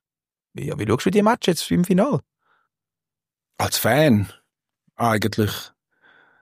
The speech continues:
Speaker 2: Lo-, ja, ich schaue mehr, ich schaue mehr auf die Jungen,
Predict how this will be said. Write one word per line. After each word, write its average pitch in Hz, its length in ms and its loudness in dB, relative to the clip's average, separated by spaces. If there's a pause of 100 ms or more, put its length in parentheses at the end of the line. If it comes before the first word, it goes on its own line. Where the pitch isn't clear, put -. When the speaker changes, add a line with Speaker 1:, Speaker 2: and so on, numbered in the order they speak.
(140)
Speaker 2:
Lo-, - 180 2
ja, 127 480 2
ich 123 140 4
schaue 117 240 4
mehr, 139 580 4
ich 127 120 2
schaue 117 200 4
mehr 120 200 4
auf 147 80 -4
die 160 120 2
Jungen, 156 400 2